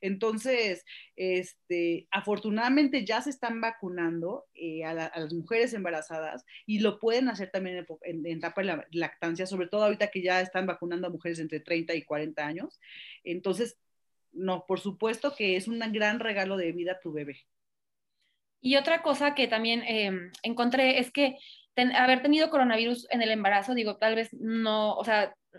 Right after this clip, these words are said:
Speaker 2: no fue tan grave, pero sí te puede llevar a un parto prematuro, ¿no?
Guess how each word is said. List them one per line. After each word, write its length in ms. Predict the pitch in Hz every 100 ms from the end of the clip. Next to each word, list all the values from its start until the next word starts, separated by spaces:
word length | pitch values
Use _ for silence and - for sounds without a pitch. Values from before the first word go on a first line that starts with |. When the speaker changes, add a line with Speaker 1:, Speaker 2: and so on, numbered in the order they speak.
| -
Speaker 2:
no 280 | 233 240 240
fue 260 | 247 240
tan 220 | 233 202 214
grave, 420 | 240 233 269 - - - _ _
pero 240 | 262 285
sí 140 | 285 285
te 120 | 262
puede 220 | 269 247
llevar 260 | 233 214 220
a 60 |
un 140 | 220 220
parto 320 | 196 202 202
prematuro, 540 | 185 160 156 165 147
¿no? 220 | 147 277